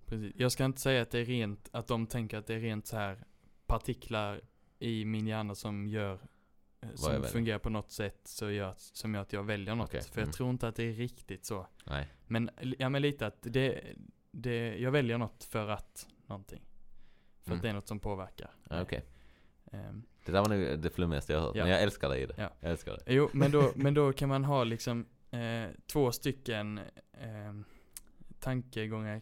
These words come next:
Speaker 1: kring liksom determinism och fri
Speaker 2: Okej.
Speaker 1: vilja. Och då
Speaker 2: Mm.
Speaker 1: finns det kompatibilister
Speaker 2: Okej.
Speaker 1: och inkompatibilister.
Speaker 2: Okej, så en är, mm, in.
Speaker 1: Kompatibilister tänker att determinism och fri vilja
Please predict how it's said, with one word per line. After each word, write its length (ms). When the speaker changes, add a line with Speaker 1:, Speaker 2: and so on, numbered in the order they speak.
Speaker 1:
kring 280
liksom 280
determinism 640
och 60
fri 120
Speaker 2:
Okej. 220
Speaker 1:
vilja. 220
Och 80
då 80
Speaker 2:
Mm. 100
Speaker 1:
finns 180
det 200
kompatibilister 1200
Speaker 2:
Okej. 380
Speaker 1:
och 260
inkompatibilister. 1300
Speaker 2:
Okej, 360
så 180
en 240
är, 340
mm, 160
in. 200
Speaker 1:
Kompatibilister 960
tänker 380
att 460
determinism 1040
och 260
fri 240
vilja 420